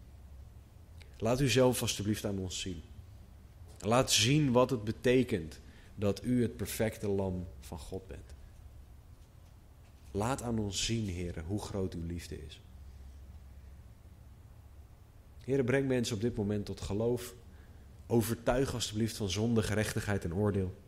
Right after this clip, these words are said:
Heere, doe wat nodig is in alle harten. Heere, we loven en we prijzen u, we danken u. In Jezus' naam. Amen.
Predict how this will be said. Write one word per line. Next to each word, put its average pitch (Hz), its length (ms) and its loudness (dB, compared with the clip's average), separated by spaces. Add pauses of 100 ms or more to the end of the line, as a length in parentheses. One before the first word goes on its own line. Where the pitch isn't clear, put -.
(2000)
Heere, 113 280 0
doe 113 140 6
wat 107 140 4
nodig 92 360 2
is 87 160 -6
in 85 100 -6
alle 82 160 -6
harten. 82 300 -10 (2000)
Heere, 110 240 4
we 104 100 6
loven 117 440 8
en 117 80 2
we 107 80 0
prijzen 98 500 0
u, 92 100 0
we 87 160 -2
danken 107 400 4
u. 80 160 -4 (1600)
In 110 200 0
Jezus' 95 420 2
naam. 76 160 -8 (1400)
Amen. 80 260 -8